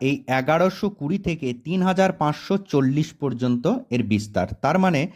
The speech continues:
এই হিলিয়াম স্তরটা কিন্তু ম্যাগনেটোস্ফিয়ারের মধ্যেই অবস্থান করছে। লাস্ট যে স্তরটা আছে সেটা হাইড্রোজেন স্তর, মানে তিন হাজার পাঁচশো চল্লিশ থেকে দশ হাজার। তার মানে বোঝাই যাচ্ছে যে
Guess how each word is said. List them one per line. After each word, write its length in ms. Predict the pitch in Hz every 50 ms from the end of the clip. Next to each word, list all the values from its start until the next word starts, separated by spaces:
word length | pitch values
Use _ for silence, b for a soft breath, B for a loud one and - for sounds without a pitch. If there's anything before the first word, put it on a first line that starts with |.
| B B B B B B -
এই 200 | 110 110 110 101
হিলিয়াম 760 | 107 - 107 117 139 156 180 196 202 202 202 208 214 202 -
স্তরটা 640 | - - - - 147 139 156 165 - _ 170 156 147
কিন্তু 440 | - 165 165 160 165 156 143 147
ম্যাগনেটোস্ফিয়ারের 1400 | 143 117 104 113 120 123 131 139 160 165 160 185 185 180 - - - - 180 180 175 175 170 180 202 240 339 320 b b b b b b b -
মধ্যেই 540 | 113 117 123 131 120 113 104 131 165 233 233
অবস্থান 480 | 165 123 107 107 104 107 - 104 98 92
করছে। 400 | - 87 82 - - - - - - - _ _ _ _ _ _ 98
লাস্ট 480 | 95 98 113 151 196 208 208 - 160
যে 140 | 151 170 160
স্তরটা 380 | 165 - - 131 120 120 123 120
আছে 220 | 120 - 220 247
সেটা 480 | 240 - - 123 113 - 156 214 277 B B B B B B B
হাইড্রোজেন 600 | - - 151 190 202 180 190 170 131 127 120 107
স্তর, 240 | 107 - - 98 98
মানে 200 | 113 120 120 120
তিন 280 | - - 151 180 180
হাজার 280 | 175 180 170 180 175 170
পাঁচশো 420 | 170 147 135 131 131 - - 170
চল্লিশ 520 | 165 165 135 123 117 117 120 120 120 - -
থেকে 400 | - 123 120 120 131 175 247 - 262 b b b b b b b -
দশ 280 | 104 127 123 117 - 104
হাজার। 180 | 98 101 101
তার 220 | 104 - 143 160 180
মানে 220 | 185 190 196 196
বোঝাই 400 | 156 120 123 120 123 170 202 202
যাচ্ছে 440 | 190 170 160 - - - 127 127 127 b b b b b -
যে 120 | 113 131